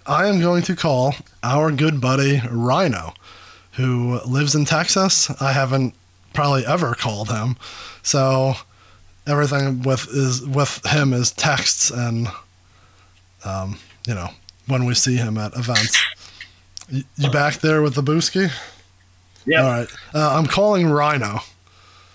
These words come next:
Speaker 2: I did catch that,
Speaker 1: Okay,
Speaker 2: yes.
Speaker 1: so we're gonna give him a call here. We're going to call,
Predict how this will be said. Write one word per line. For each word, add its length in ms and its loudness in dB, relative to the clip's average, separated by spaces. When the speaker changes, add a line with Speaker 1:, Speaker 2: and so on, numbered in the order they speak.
Speaker 2:
I 100 0
did 180 0
catch 180 0
that, 100 4
Speaker 1:
Okay, 120 0
Speaker 2:
yes. 200 2
Speaker 1:
so 300 2
we're 540 -2
gonna 140 2
give 200 2
him 140 2
a 60 2
call 380 2
here. 420 2
We're 160 0
going 260 0
to 240 -4
call, 600 2